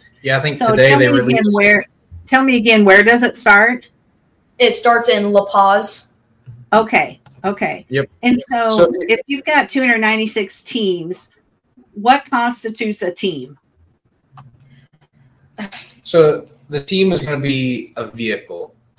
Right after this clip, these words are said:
Speaker 3: Yeah,
Speaker 1: So there's
Speaker 3: basically.
Speaker 1: two hundred ninety-six vehicles racing in this race.
Speaker 3: Yeah.
Speaker 1: Eighteen hundred people will be down there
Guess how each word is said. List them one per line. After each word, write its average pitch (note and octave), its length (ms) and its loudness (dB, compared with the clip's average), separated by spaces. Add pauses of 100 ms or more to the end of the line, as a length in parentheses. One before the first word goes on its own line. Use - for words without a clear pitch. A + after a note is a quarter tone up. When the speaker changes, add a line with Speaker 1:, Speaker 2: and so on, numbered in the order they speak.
Speaker 3:
Yeah, G#3 400 -8
Speaker 1:
So C#3+ 260 0
there's - 320 -2
Speaker 3:
basically. - 360 -6
Speaker 1:
two - 80 2
hundred F3 240 0
ninety-six C#3+ 520 -4
vehicles A#2+ 800 -6
racing A2 480 -4
in G2+ 120 -12
this G#2 220 -14
race. G2 480 -8
Speaker 3:
Yeah. - 180 -8 (380)
Speaker 1:
Eighteen D#3+ 540 -2
hundred B2+ 680 -6
people A2+ 380 -10
will A2 80 -8
be A2+ 140 -8
down A2 260 0
there G#2 400 -8